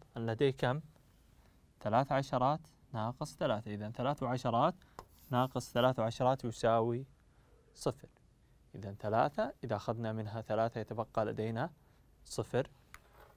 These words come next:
بعد الانتهاء من طرح منزلة العشرات، ما-، ماذا تبقى لدينا؟ منزلة المئات. إذن في الخطوة التالية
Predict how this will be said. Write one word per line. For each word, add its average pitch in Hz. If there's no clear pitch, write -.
بعد 117
الانتهاء 127
من 139
طرح 131
منزلة 131
العشرات، 127
ما-، 135
ماذا 139
تبقى 131
لدينا؟ 123
منزلة 123
المئات. 123
إذن 117
في -
الخطوة 120
التالية 135